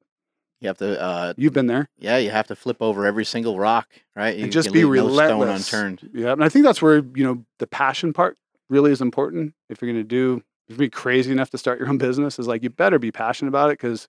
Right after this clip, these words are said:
Speaker 2: it's the passion that'll get you through those times you're
Speaker 1: Your
Speaker 2: going, "How I
Speaker 1: energy
Speaker 2: can't, have no idea how we're gonna make payroll tomorrow."
Speaker 1: Your energy won't run out for it if
Speaker 2: No.
Speaker 1: you're excited about it.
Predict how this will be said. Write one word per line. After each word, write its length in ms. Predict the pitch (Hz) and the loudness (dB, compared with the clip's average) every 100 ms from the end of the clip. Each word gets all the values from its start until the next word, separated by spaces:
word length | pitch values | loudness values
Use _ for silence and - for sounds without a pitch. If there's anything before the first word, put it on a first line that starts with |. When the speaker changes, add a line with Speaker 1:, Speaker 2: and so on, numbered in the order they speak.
| _ - _ _ _ - | _ -20 _ _ _ -8
Speaker 2:
it's 160 | 135 - | -6 -4
the 100 | 127 | -4
passion 440 | - 135 143 139 | 2 2 2 0
that'll 100 | 113 | -4
get 140 | 120 | -4
you 80 | 120 | -6
through 180 | 113 117 | -6 -4
those 140 | 110 | -4
times 300 | - 113 113 | -6 -6 -6
you're 100 | 107 | -6
Speaker 1:
Your 220 | 107 107 98 | -6 -6 -4
Speaker 2:
going, 40 | |
"How 380 | 110 110 123 151 | -2 2 4 6
I 140 | 147 | 4
Speaker 1:
energy 120 | 147 | 2
Speaker 2:
can't, 360 | - 143 135 131 | 0 -2 -2 -4
have 160 | 120 117 | -4 -2
no 240 | 131 135 | -2 0
idea 160 | 127 117 | -2 -2
how 60 | |
we're 80 | 113 | -4
gonna 100 | 107 98 | -8 -12
make 80 | |
payroll 260 | - 101 90 | -12 -12 -12
tomorrow." 260 | 90 85 - _ - | -14 -18 -20 _ -8
Speaker 1:
Your 140 | 120 | -4
energy 340 | 98 113 101 98 | -2 -4 -4 -6
won't 300 | 92 95 82 | -6 -6 -6
run 160 | 95 | -6
out 180 | 90 87 | -6 -10
for 220 | - 90 | -12 -10
it 140 | 87 - | -8 -6
if 80 | 110 | -4
Speaker 2:
No. 120 | 107 | -4
Speaker 1:
you're 120 | 95 | -4
excited 400 | 87 - 95 85 | -6 -4 -4 -6
about 240 | 82 80 | -12 -12
it. 80 | 87 | -14